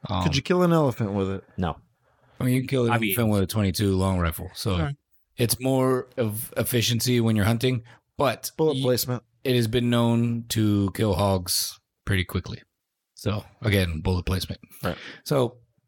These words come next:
Speaker 1: with that, um, Magnum comes back.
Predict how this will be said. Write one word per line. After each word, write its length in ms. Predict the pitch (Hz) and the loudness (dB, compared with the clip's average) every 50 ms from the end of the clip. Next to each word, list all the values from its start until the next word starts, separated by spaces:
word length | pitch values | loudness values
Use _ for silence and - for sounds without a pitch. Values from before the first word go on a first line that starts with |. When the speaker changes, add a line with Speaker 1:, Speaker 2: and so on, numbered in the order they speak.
| _ _ _ _ _ _ _ _ _ _ _ _ _ _ _ _ - - _ _ _ _ _ _ _ _ _ _ _ _ _ - | _ _ _ _ _ _ _ _ _ _ _ _ _ _ _ _ -20 -20 _ _ _ _ _ _ _ _ _ _ _ _ _ -2
Speaker 1:
with 160 | 139 139 117 | -2 0 2
that, 320 | 127 120 117 113 - - _ _ _ _ _ _ _ _ _ _ _ _ - | 2 2 2 0 -2 -8 _ _ _ _ _ _ _ _ _ _ _ _ -2
um, 440 | 117 110 104 101 95 90 87 78 - _ _ _ _ _ _ _ _ _ _ _ _ _ _ - | 0 2 2 2 2 0 -2 -4 -8 _ _ _ _ _ _ _ _ _ _ _ _ _ _ -2
Magnum 600 | 117 117 120 123 113 123 127 123 123 120 110 - - | 0 2 2 2 2 2 2 2 2 0 0 -2 -2
comes 220 | - 123 120 107 | 0 0 0 0
back. 480 | 101 123 117 120 120 117 117 - - | 0 2 2 2 2 0 -2 -6 -14